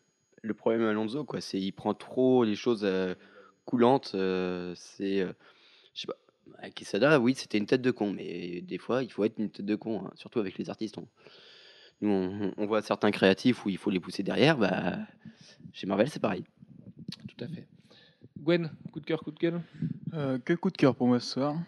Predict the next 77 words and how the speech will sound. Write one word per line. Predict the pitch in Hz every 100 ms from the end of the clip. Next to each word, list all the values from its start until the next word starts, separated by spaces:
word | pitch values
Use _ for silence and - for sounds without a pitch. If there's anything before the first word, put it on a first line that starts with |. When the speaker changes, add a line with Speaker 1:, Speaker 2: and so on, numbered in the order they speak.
| -
Speaker 2:
Euh, | 123 123
que | -
coup | -
de | -
cœur. | - 156
Bah, |
très | 165 220
Speaker 3:
Ouais, | -
Speaker 2:
bien, | 262
mais | 180
Speaker 3:
voilà. | 120 110
Speaker 2:
content | 143 151
pour | 139
vous | 127 156
d'un | 170
coup | - -
de |
Speaker 3:
<laughs> | -
Comme | 117
Speaker 2:
cœur. |
Speaker 3:
ça, | - 123
je |
suis | -
content | - 117 123
de |
toute | 117 120
l'actu | 113 - 120
autrement. | 110 - 110 143 - - - - _
Euh, | 117 113 113
moi, | 120 135
ça | 135
va |
être | 123
le | 127
film | 120 147
sur | 151 117
Justice | 117 127 - 123
League | 139 135
qui | 117
sort | - 117
en | 113
deux | 113
mille | 113 107 -
quinze, | 123 135
je | 113 107
crois. | - 110 - - - - -
Donc, | - - 98 - -
euh, | 101 95 98 - 95 95 98 - -
donc | 110 113
voilà, | 117 107
c'est | 101 - 107
le |
Speaker 2:
L'été | 117 110 151
Speaker 3:
fait |
de | 117
Speaker 2:
deux |
mille | 107
quinze, | 110 120 - - _ -
ouais. |
Speaker 3:
Ouais, | 113
voilà, | 120 113 107
c'est | -
le | 113
fait | - 127
de |
retrouver | 113 - - 117
un | 117
peu | 120 117
toutes | 113 -
les | 127 123
icônes, | 127 135 131
euh, | 120 117
d'ici, | 117 117 - 123 123
euh, | 107 104 104
au | 110
ciné, | 120 - 120 117 127 131
euh, | 110